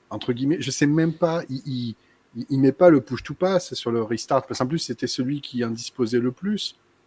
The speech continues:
euh, en fin de course, donc il devait certainement vouloir se le garder pour des, pour d'autres portions du circuit pour, euh, placer des attaques. Et je pense pas qu'il ait utilisé pour se défendre, mais pour le coup, je pense que Newgarden, lui, il est arrivé, euh,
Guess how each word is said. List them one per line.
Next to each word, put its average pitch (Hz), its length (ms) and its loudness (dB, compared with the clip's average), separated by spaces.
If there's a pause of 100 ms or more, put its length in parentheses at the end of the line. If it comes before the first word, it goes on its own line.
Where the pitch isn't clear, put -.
(140)
euh, 107 340 -8
en 110 100 -8
fin 117 180 -2
de 123 120 0
course, 160 280 -2
donc 117 220 -4
il 127 60 0
devait 120 200 4
certainement 135 480 2
vouloir 127 240 2
se - 140 -6
le 117 80 0
garder 123 400 0
pour 107 240 -12
des, 104 300 -10 (500)
pour 113 80 -6
d'autres 123 260 4
portions - 300 -4
du 123 100 -2
circuit 147 380 -6
pour, 104 340 -8
euh, 98 60 -12 (460)
placer 123 320 2
des 113 180 -2
attaques. 170 440 -4 (840)
Et - 20 -12
je - 100 -12
pense 113 200 -6
pas - 140 0
qu'il 131 200 0
ait 120 60 4
utilisé 120 420 0
pour - 140 -6
se - 100 -8
défendre, 123 440 -2
mais 113 100 -2
pour 113 160 -4
le 117 80 0
coup, 180 160 -2
je - 80 -8
pense 143 220 -2
que 127 80 -2
Newgarden, 123 520 0
lui, 135 140 -2
il 139 40 0
est 107 120 -6
arrivé, 113 340 -4
euh, 98 160 -6